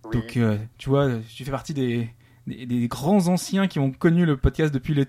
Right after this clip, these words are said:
Speaker 2: tout débuts jusqu'à aujourd'hui, hein, donc j'imagine que
Speaker 1: Ah
Speaker 2: t'as
Speaker 1: bah,
Speaker 2: pas mal de souvenirs
Speaker 1: on,
Speaker 2: aussi.
Speaker 1: on a fait le, on a, on a fait le zéro quand même.
Speaker 2: On a fait le zéro, ouais. On en a parlé avec, euh, Chine.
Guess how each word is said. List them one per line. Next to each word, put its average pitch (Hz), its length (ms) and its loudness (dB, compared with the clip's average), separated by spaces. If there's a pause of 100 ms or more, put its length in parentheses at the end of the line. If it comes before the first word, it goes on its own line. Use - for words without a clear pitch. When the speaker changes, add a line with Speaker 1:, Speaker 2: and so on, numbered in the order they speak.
(140)
Speaker 2:
tout 233 160 4
débuts 190 420 0
jusqu'à 143 300 -2
aujourd'hui, 143 500 0
hein, 180 80 -2
donc 143 140 -2
j'imagine 135 360 -2
que - 100 -2
Speaker 1:
Ah 131 40 10
Speaker 2:
t'as 120 80 8
Speaker 1:
bah, 120 240 4
Speaker 2:
pas 180 80 4
mal 226 220 4
de 226 80 0
souvenirs 170 360 -4
Speaker 1:
on, 165 40 -4
Speaker 2:
aussi. 160 220 -8 (760)
Speaker 1:
on 156 160 0
a 156 140 6
fait 175 240 2
le, 139 360 0
on 143 120 -6
a, 143 80 0
on 147 100 -2
a 151 120 4
fait 170 160 -8
le 139 120 -14
zéro 175 340 0
quand 139 140 -6
même. 165 260 -4 (200)
Speaker 2:
On 139 100 6
a 139 60 6
fait 156 120 2
le 156 60 -2
zéro, 147 300 4
ouais. 113 100 0
On 123 80 -2
en 127 60 4
a 127 60 0
parlé 135 180 4
avec, 127 240 -2
euh, 113 320 -4
Chine. 117 340 -4